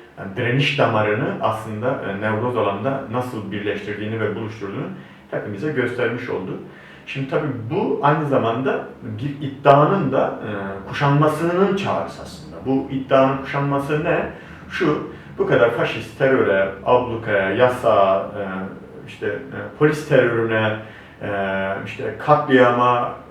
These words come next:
rağmen, e, ilk fırsatta kendini gösteren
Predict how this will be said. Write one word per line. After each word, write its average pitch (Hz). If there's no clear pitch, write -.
rağmen, 127
e, 95
ilk 226
fırsatta -
kendini 135
gösteren 135